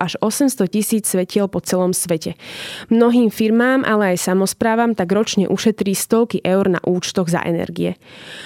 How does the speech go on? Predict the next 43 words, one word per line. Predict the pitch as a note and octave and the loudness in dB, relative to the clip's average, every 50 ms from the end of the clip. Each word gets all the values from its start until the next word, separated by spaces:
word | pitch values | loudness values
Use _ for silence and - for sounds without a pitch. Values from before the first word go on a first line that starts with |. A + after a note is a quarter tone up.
| - - | -18 -8
Čo | - - E4 - | -2 -2 -2 -2
stojí | - - B3 B3+ B3+ A3 | 0 0 2 2 2 2
za | G3 G3 F3+ | 2 2 2
vývojom | F3 F#3+ G3 F#3+ G#3+ A3+ A3+ G3 F#3+ - | 2 2 2 2 2 2 4 2 2 2
tejto | G3 G#3 G3+ G3+ F#3 | 0 0 0 0 -2
technológie, | - F3+ - - G#3+ A3 G#3+ A3 A3 A3 A3 A3+ A3+ A3+ A3 A#3 A#3 | -2 -4 -2 0 0 2 2 4 2 2 2 2 2 2 2 2 2
na | G#3+ G#3 F#3 B3 C4 | 2 2 2 0 0
akom | - C#4+ B3 | 2 2 2
princípe | G#3 - A3 A3 G#3+ - C4 A#3+ - G#3+ F3+ | 2 2 2 2 2 2 0 0 2 0 0
funguje, | - - F#3 F3+ F#3+ F#3+ A3+ A#3 A#3 B3 - - - - - - | 2 2 2 2 4 4 4 2 2 0 -4 -8 -16 -14 -10 0
nakoľko | - B3+ C4 C4+ - D#4+ D4+ - C4 G#3 | 2 2 2 4 2 2 2 2 2 2
dokáže | G#3+ A3 - C4+ C4 B3 A#3 A3+ | 2 0 2 0 2 2 2 2
znížiť | G#3 A3 A3 A3+ A3+ B3 A3 - | 2 2 0 2 0 0 -2 -4
spotrebu | - - G#3 - A#3+ A#3 A3 A3+ | -4 -4 -2 0 0 2 2 2
v | F#3 F#3+ F3+ F#3 | 2 2 2 2
mestách | G3 - - A#3+ A#3 A#3 - | 0 -2 -2 -2 -2 -2 -2
či | - - G3+ | -2 -2 -4
firmách, | - - F#3+ F#3+ F#3 G3 G3+ G#3 A3 A#3 B3+ - - - - | -2 0 -2 0 2 2 2 2 0 -2 -4 -8 -12 -4 0
prečo | A#3 B3 - - E4 D#4 | 0 0 0 2 0 0
je | D4 - | 0 0
pre | A3+ F3+ G#3+ | 0 -2 -2
seak | - - B3+ A#3+ A3 G3 | 0 0 0 0 0 0
hlavným | E3+ G3+ G3+ A3 B3 B3 A#3 A3+ | 0 2 2 2 4 2 2 2
trhom | - A#3+ A3 G#3+ F#3 - | 2 2 2 2 2 0
Ukrajina | D#3+ F3+ - G#3 G#3 G#3 G#3 G#3+ A3 G#3+ G#3+ - | -2 -2 0 0 0 2 2 2 2 2 0 -2
a | - G3 F#3 | -4 -4 -2
prečo | - G#3+ A#3 - C4+ | -2 -2 0 -2 -4
chcú | - - - - - | -4 -2 -4 -2 -2
expandovať | F#3 F3+ - - - A3+ A3 A3 G#3+ A3 A3 A3 G#3+ F#3 | -2 -4 -4 -6 -4 -2 0 0 0 0 0 0 0 0
do | F3 - - F3 | -2 -2 -2 -2
elektromobility? | F#3 F#3+ - - A3+ A3 A3 A3 G3+ A3+ G#3+ G#3+ G#3+ - G3 G3 - - - - - - - - - | -2 -2 -2 -2 0 0 0 0 0 0 -2 -2 -4 -4 -8 -8 -8 -14 -16 -14 -14 -16 -12 -6 -4
Aj | A3 - A3 | -2 0 0
o | A3 | 0
týchto | - C4+ C#4 - - D4 - | 0 0 -2 0 -2 -4 0
témach | - G#3 G3+ A3 A3+ A#3+ A#3 - | 0 0 2 2 0 0 0 -2
sa | A#3+ | -4
porozprávam | G3+ - G#3 G3+ A3+ - - - A#3+ A#3+ A#3+ A#3+ A#3 | -2 -2 -2 -2 -2 -2 -2 -2 0 0 2 0 0
s | G3 F#3+ | 0 0
jej | F#3 | -2
súčasným | F3+ - G#3 G#3 - A#3+ A3 - - G#3+ F#3 F3+ | -2 -4 -6 -4 -2 -2 -2 0 0 0 0 0
riaditeľom | E3+ F3 F3+ G3 A3 - - A#3+ A3+ A3+ A3+ G#3+ | 0 0 0 0 -2 -2 0 0 2 2 0 0
a | - - E3 | -2 -4 -4
spoluvlastníkom | - - - G3+ G3+ G#3 G#3 G#3+ G#3 G#3 - - G#3 G3+ F#3 - F#3+ G3 | -6 -4 -2 0 0 0 2 0 0 -2 2 2 2 2 2 0 -2 -2